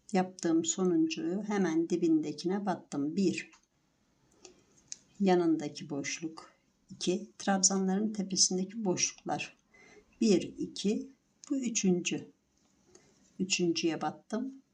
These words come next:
İpimi atıyorum. Dördüncü boşluğun, şuradaki boşluğun önündeki ikili trabzana bu şekilde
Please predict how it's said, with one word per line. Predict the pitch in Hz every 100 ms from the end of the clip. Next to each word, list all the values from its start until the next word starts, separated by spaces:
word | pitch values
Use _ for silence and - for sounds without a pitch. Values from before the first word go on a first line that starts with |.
| _ _ _ _ _
İpimi | 247 - 226
atıyorum. | 202 180 - 220 226 240 233 - _ _ _ _ - - _ - -
Dördüncü | 202 214 190 233 233 262
boşluğun, | 185 151 - 160 170 262 - - _ _ _ _ _ _ _ _ - _ _ _
şuradaki | - - 269 170 160 151
boşluğun | 165 165 - 208 262 269 -
önündeki | 220 208 196 180 - - 147 - - - - - - - - - -
ikili | 190 - 170 170
trabzana | - 175 151 143 147 151 196 202 - - - - - - - - - - - - -
bu |
şekilde | 208 - - 165 151 160 196 233